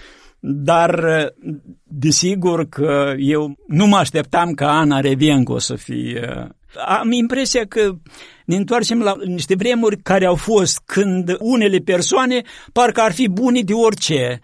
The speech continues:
Acum îl pui aici, mâine îl pui dincolo, pui mâine iarăși, dar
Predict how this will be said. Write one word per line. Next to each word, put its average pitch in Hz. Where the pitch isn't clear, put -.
Acum 208
îl 170
pui 160
aici, 240
mâine 185
îl 160
pui 160
dincolo, 214
pui 170
mâine 160
iarăși, 247
dar 240